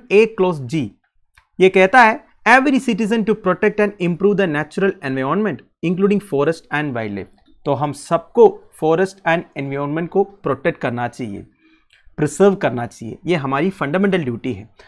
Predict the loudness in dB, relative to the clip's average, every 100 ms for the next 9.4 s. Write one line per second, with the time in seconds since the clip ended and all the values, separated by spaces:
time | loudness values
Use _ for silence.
0 | _ 2 4 2 -2 2 2 2 0 -2
1 | -4 -6 6 6 6 -2 _ _ _ _
2 | -4 -2 0 0 0 -2 -10 -4 0 2
3 | 0 0 -4 -2 -4 -2 -2 -2 -4 -2
4 | -4 -4 -4 -2 -2 -2 -2 -6 -8 _
5 | _ -12 -6 -2 0 0 2 0 0 -8
6 | -16 -20 _ -2 -2 0 0 0 0 0
7 | -2 -10 -6 0 0 0 -4 2 4 4
8 | -2 -6 -6 -4 -4 -4 -6 -8 -4 -2
9 | -2 0 0 -2